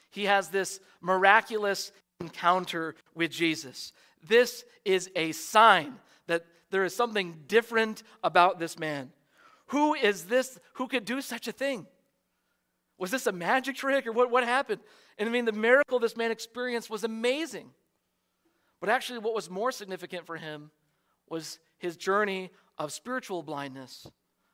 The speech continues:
to spiritual sight, of seeing who Jesus really is. That was what was eternally significant for this man. And it's really kind of hilarious because at first,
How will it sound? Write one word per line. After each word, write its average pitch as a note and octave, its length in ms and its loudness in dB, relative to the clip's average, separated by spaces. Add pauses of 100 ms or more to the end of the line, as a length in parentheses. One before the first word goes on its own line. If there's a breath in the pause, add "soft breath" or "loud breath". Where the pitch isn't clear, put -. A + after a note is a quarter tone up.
(140)
to D#3+ 120 -16
spiritual F3+ 440 -10
sight, D#3+ 460 -10 (800)
of C#3 80 -20
seeing F3 280 -10
who D#3 80 -16
Jesus D3+ 640 -12 (180)
really D3+ 460 -8
is. - 240 -20 (880)
That G#3+ 180 -4
was F3+ 140 -4
what F#3 140 -6
was E3+ 200 -10
eternally F3+ 680 -8
significant D3 640 -14 (280)
for D#3 120 -10
this D3 200 -12
man. C3 240 -12 (800 soft breath)
And G3+ 100 4
it's G#3+ 140 2
really C#4 180 0
kind A3+ 200 2
of G3 80 -4
hilarious F3+ 500 -2
because G3 240 -6 (100)
at F3+ 220 2
first, A3+ 320 2